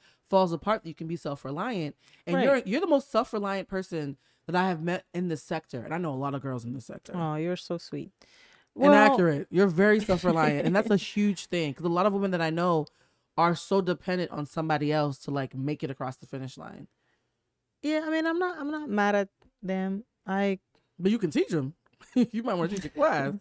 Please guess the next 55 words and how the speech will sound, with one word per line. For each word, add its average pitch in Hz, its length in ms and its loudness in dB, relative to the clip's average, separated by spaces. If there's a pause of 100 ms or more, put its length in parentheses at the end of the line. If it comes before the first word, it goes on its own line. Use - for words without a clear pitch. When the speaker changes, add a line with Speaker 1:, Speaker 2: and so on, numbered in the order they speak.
(120)
Speaker 2:
<laughs> 226 200 -6
Speaker 1:
And 240 100 8
you're 370 120 8
an 320 100 4
immigrant 277 300 0
on 226 100 -2
top 233 260 -6
of 233 100 -2
that, 170 200 -2
too. 233 180 -8
So, 208 180 -4
like, 165 300 -2 (320)
what 214 180 4
advice 233 400 0
would 196 140 -6
you 196 80 -4
give 175 240 -2
to - 100 -10
someone 147 500 -6 (380)
who 175 160 4
is 185 160 0
in 185 80 -2
L 202 200 0
A? 147 140 0
And 143 100 -4
this 170 120 -6
is 190 60 -10
the 185 80 -6
part 170 180 0
where 160 120 2
I - 20 0
wanna 151 180 -2
be 143 180 -4
honest. 139 360 -6
A 139 40 -10
lot 165 100 -2
of 202 60 -2
people 214 140 -4
come 175 160 -6
to 175 80 -10
this 156 140 -6
town 156 180 -6
because 147 160 -8
they 143 120 -4
wanna 165 180 -6
be 175 120 -6
stars, 156 440 -6
right? 143 280 -6
And 170 100 -10
there's 175 160 -6
no 185 180 -2
shame 180 320 -6
in 147 120 -4
that. 127 300 -6
Speaker 2:
Mm-hmm. 214 320 -6